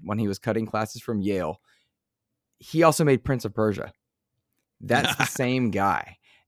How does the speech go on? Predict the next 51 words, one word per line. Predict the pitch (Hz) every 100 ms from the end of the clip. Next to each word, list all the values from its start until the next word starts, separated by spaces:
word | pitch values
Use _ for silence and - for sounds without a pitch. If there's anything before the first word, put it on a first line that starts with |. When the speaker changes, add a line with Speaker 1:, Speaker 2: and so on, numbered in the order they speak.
| -
Speaker 1:
And, | 117 113
like, | 101 76 -
hearing | - - 135 151 156 139
and | 101
seeing | - 120 127 127
this, | 131 127
he | 120 139
was | 139
the | 113
first | - 127 123
person | 131 123 120 95
to | -
do, | 107
like, | 92 -
film | - 110 113
capture | 117 117 113 - 110
for | 95
video | 78 101 113 113
games. | 113 113 117
It |
was | 135
cool. | - 101 76
So | 107
it |
was | 104
a |
good | 104 139
interview. | 113 95 92
I | 101
hope | 110 107
you |
guys | 104 95
go | 90
check | 90 85
it | 78
out. | 71 - _ - _ _
Um, | - - - 127 180
so | - 92
that |
Speaker 2:
I | 67
Speaker 1:
was | 95
Speaker 2:
would | 98
Speaker 1:
dope. | 98
Speaker 2:
love | 98 95
to, | 90 85 -
I |
would | 92 87
love | 90 87
to | 85
hear, | - 85 80
like, | 78 73 71 - -